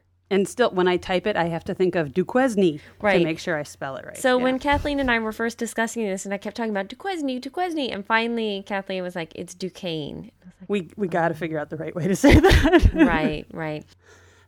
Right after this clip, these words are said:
Speaker 1: For you, we are educating you. We wanted to give you the right facts. No matter how much it looks like Duquesne,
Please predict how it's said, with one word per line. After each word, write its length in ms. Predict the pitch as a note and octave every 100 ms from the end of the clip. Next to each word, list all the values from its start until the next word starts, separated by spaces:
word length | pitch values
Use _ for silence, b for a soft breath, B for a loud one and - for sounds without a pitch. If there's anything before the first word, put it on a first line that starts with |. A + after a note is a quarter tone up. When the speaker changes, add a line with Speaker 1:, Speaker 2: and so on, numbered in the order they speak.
| -
Speaker 1:
For 160 | C#4+ F4
you, 420 | D4+ G4 G#4+ C#4+
we 200 | E3+ A3+
are 120 | B3
educating 640 | C4+ C#4+ D4 G#3+ F3+ D#3+
you. 160 | D3+ C#3+
We 80 | D3
wanted 240 | E3+ G#3+
to 60 | A3
give 200 | G3+ G#3+
you 60 |
the 80 | G#3+
right 200 | F#3+ G3
facts. 580 | - D#3+ - - - - _ _
No 80 | F3
matter 360 | D#3+ F3 G#3+ - _ -
how 180 | G3
much 240 | G#3+ A#3 A#3+
it 80 | G3+
looks 180 | G3+
like 200 | A3+ G3+
Duquesne, 560 | A3+ - G#3 F3 F3+